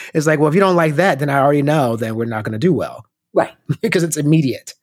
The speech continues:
Speaker 2: Right. That's exactly right. And trying to conform to someone else's norm, especially, you know, in this kind of cultural piece and the hair piece, you have to be who you are.
Speaker 1: Yep.
Speaker 2: Right. And that's your whole persona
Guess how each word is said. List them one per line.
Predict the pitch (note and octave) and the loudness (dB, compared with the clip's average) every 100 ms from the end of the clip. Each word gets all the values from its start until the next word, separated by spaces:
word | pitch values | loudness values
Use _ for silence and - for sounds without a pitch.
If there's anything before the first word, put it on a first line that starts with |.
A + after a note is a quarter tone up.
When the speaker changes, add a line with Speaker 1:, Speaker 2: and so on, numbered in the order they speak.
| _ F#3+ | _ -4
Speaker 2:
Right. | B3+ G#3+ - G3+ | -2 -2 -2 -2
That's | G#3 | -2
exactly | G#3 A#3+ A3 A#3 | -2 -2 -2 -2
right. | A3+ G#3+ - - - | 0 0 -2 -6 0
And | F#3 F3 | 0 0
trying | E3+ A3 A3+ A3+ | -2 0 0 -2
to | - A3 G3+ F3+ - _ _ _ _ - | 0 2 2 0 -8 _ _ _ _ -4
conform | A3 G#3 F3+ - C4 C#4 A3+ C#3+ C3+ - - | 0 0 -2 0 4 4 4 0 -4 -14 -8
to | F#3+ | -6
someone | E3+ G3 G3 G3 F3+ | -2 0 2 2 2
else's | E3 F#3 F#3 F#3 D#3 | 2 0 0 0 2
norm, | D#3 D#3 E3+ A3 C4+ _ _ _ _ _ - | 2 4 4 0 -4 _ _ _ _ _ -20
especially, | - A#3 D4+ - D3+ G#2+ G#2+ - | -2 0 2 2 0 -2 -6 -4
you | |
know, | D#3 C3 B2+ - | -2 -2 -4 0
in | E3+ | 2
this | E3 - | 2 0
kind | - D#3+ D3+ | -2 -2 -2
of | C#3 | -4
cultural | - F3+ F3 D#3+ D3+ | -2 0 0 -2 -4
piece | D3 E3 D3 - | -2 -2 -2 0
and | D#3 D3+ | -2 -2
the | C3 | -4
hair | D#2+ D#3 D#3+ | -2 0 0
piece, | E3 E3 - - _ _ - | 0 -2 -4 -12 _ _ -8
you | G#3 A#3+ | 0 0
have | D4 | 0
to | A#3 | 0
be | A3+ | 2
who | G#3+ | 4
you | F3 | 4
are. | E3 G#3 - - _ _ - | 4 2 0 -8 _ _ -8
Speaker 1:
Yep. | G#2+ G#2+ - | -8 -6 0
Speaker 2:
Right. | E3 G3 G#3+ - - | 2 2 0 -4 0
And | F3 | 2
that's | F#3+ G3+ - F#3+ | 2 0 -2 0
your | G3 | 0
whole | - G3+ G#3+ G#3+ G#3 G#3 G3 | 0 2 4 4 4 4 2
persona | G3+ F3+ D#3+ E3+ C#3 F#2 | -4 -6 -2 -2 -2 -10